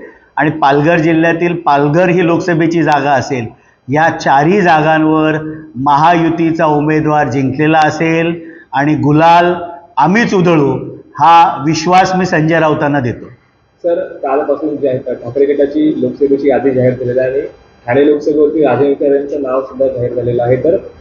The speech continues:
Speaker 2: त्यांच्या प्रचाराला काल सुरुवात झालेली आहे. परंतु, अ, महायुतीमधून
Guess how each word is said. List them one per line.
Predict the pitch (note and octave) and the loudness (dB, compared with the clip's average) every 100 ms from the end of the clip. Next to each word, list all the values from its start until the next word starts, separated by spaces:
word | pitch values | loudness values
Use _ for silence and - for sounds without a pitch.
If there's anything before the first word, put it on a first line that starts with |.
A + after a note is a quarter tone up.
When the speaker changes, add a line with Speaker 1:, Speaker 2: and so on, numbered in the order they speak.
| - | -4
Speaker 2:
त्यांच्या | C#3 E3+ | -2 0
प्रचाराला | E3+ C3+ D#3 E3 F3 | 0 0 2 2 2
काल | E3+ E3 | 2 0
सुरुवात | D#3+ D3 D#3 D3 | 0 0 0 2
झालेली | C3+ C#3+ | 0 0
आहे. | C#3 C#3+ | 0 0
परंतु, | D3+ D#3 D#3 A3 G#3 - - C3 | 0 -2 0 0 0 -6 -10 -2
अ, | C#3 D3 D3 | 2 2 2
महायुतीमधून | C#3+ D3 E3+ E3+ F3 F3 F#3+ | -2 -2 -2 0 0 2 0